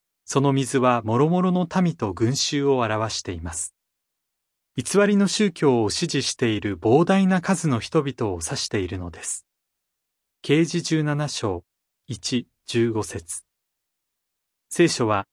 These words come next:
この象徴的な水が干上がることを予告していました。それは現代のバビロンに突然の滅びが差し迫っていることの前兆です。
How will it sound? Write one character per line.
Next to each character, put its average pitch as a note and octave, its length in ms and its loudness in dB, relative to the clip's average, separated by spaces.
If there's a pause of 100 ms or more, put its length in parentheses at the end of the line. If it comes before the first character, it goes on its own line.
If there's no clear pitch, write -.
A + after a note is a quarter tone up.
(200)
こ D3+ 160 0
の F#3 120 4
象 F3 280 2
徴 F#3 200 4
的 F3 280 0
な D#3+ 160 2
水 C3+ 260 0
が C#3+ 160 2
干 C#3+ 220 -4
上 E3+ 120 2
が F#3 140 0
る D#3+ 120 0
こ C#3+ 120 0
と D3 240 0
を F#2+ 80 -2
予 F2+ 140 -6
告 C3 320 -4
し - 100 -8
て B2 120 -6
い G#2+ 100 -4
ま G2+ 80 -8
し - 100 -8
た。 - 240 -10 (920)
そ - 180 -4
れ B2 100 2
は A#2+ 180 2
現 F#3+ 340 4
代 E3 200 2
の A#2 140 2
バ C#3+ 140 4
ビ D3 120 -2
ロ B2+ 120 2
ン G#2 120 -2
に F#2 220 -8
突 - 320 -6
然 F3 240 2
の E3+ 100 2
滅 E3+ 360 2
び E3+ 40 -4
が A2 120 0
差 A#2 160 -4
し - 80 -6
迫 D3 260 0
っ D3 80 -6
て - 220 -2
い G#2+ 60 0
る G#2+ 120 -2
こ A2+ 140 -6
と C3+ 120 0
の F#2 240 -2
前 G#2+ 200 -2
兆 G2 240 -2
で F2+ 120 -6
す。 - 240 -8